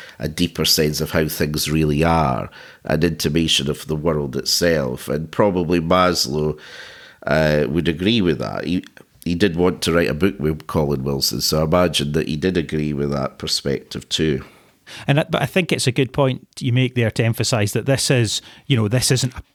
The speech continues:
Speaker 2: again, a permanent state. This is a, you know, as you say,
Speaker 1: No.
Speaker 2: more like glimpses of the, we, we can't live in this kind of nir-, nirvanic state permanently. You know, that's not really what he's, he's actually suggesting here. But, but yeah, we get this sense of, of, of the real depths of life at times, you know, the,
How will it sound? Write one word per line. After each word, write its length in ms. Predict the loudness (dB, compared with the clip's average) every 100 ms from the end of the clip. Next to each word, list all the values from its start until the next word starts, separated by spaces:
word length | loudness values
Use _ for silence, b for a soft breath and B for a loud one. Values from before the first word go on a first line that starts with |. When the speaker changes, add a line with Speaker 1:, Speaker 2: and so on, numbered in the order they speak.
| -8
Speaker 2:
again, 320 | -4 0 2 2
a 40 |
permanent 480 | 0 0 2 0 -2
state. 440 | -4 0 -2 -2
This 180 | -4 -2
is 140 | -2
a, 160 | 0 -2
you 120 | 0
know, 120 | 0 2
as 180 | 0
you 60 | -2
say, 160 | 0 2
Speaker 1:
No. 140 | 4
Speaker 2:
more 100 | 2
like 180 | 0 -2
glimpses 640 | 0 2 2 -2 0 0
of 200 | 0 0
the, 120 | -4 -2
we, 100 | 0
we 140 | 0
can't 400 | -2 2 2 2
live 160 | 0 2
in 100 | 0
this 160 | 0
kind 280 | -2 -2 -2
of 140 | -2 0
nir-, 180 | -2 -2
nirvanic 720 | -2 -2 -2 -2 -2 -4 -2
state 500 | -2 0 0 -2 -4
permanently. 540 | 0 2 0 0 0
You 240 | 0 2 2
know, 120 | 2
that's 280 | 0 -2 0
not 220 | 0 2
really 240 | 0 0
what 160 | 0 -2
he's, 240 | -4 -6
he's 160 | -8 -8
actually 400 | -8 -6 -6 -6
suggesting 680 | -6 -6 -2 -2 -2 -4 -6
here. 200 | -2 -2
But, 240 | -2 -4 B B
but 160 | -2 2
yeah, 180 | 2 2
we 120 | 2
get 200 | 0 2
this 180 | 0 2
sense 500 | 2 4 4 4 2
of, 180 | 0 -4 B B
of, 220 | 0 0
of 180 | 0 0
the 160 | 2 2
real 240 | 4 2
depths 480 | 2 -2 -2 -4 -2
of 100 | 0
life 320 | 0 0 -2
at 140 | -6 -4
times, 420 | -2 0 -2 -4
you 60 |
know, 100 | -4
the, 160 | -4 -6